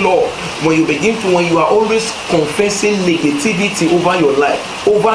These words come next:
time, these things suspense in the atmosphere, and then they become things that accompany you all through life. You must be positive. You must just be positive. There are laws and laws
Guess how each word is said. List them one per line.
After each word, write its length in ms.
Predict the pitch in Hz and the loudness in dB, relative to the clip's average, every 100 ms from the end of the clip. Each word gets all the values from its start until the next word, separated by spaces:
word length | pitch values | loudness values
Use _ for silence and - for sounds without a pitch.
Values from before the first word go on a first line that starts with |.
| 220 | 0
time, 240 | 214 208 185 | 0 0 0
these 160 | 208 | -4
things 240 | - 196 185 | -2 -2 0
suspense 720 | - 139 - - 196 190 190 | -2 -2 -4 -2 0 0 0
in 140 | 151 | 0
the 160 | 135 - | 0 0
atmosphere, 540 | 160 151 147 147 117 - 175 - | -2 -2 -2 0 -2 -2 -8 -6
and 120 | 139 131 | -2 0
then 120 | 170 | 0
they 100 | 156 | 0
become 340 | 147 - 196 175 | 0 -2 -2 -2
things 240 | - 190 151 | 0 0 0
that 200 | 135 131 | -2 -2
accompany 480 | 170 170 170 175 | -4 -2 0 0
you 120 | 147 143 | 2 0
all 140 | 139 | 0
through 200 | - 135 | 0 0
life. 200 | 120 - - - - | 0 -4 -6 -10 -2
You 80 | 180 | 0
must 300 | 151 147 147 | 2 0 2
be 100 | 143 143 | 0 2
positive. 560 | 160 156 143 135 113 | 0 -2 -2 -4 -2
You 80 | 143 139 | 0 2
must 240 | 139 135 | 0 0
just 240 | - - 160 | -2 0 0
be 80 | 147 - | 0 0
positive. 540 | 202 208 202 233 226 - 202 - | 0 -2 -2 -2 -4 -6 -6 -2
There 180 | 160 147 | 0 2
are 160 | 135 | 2
laws 640 | 139 170 262 269 269 262 262 | 2 2 2 2 4 2 2
and 340 | 202 156 160 | 0 0 2
laws 420 | 180 226 233 233 | 2 2 2 0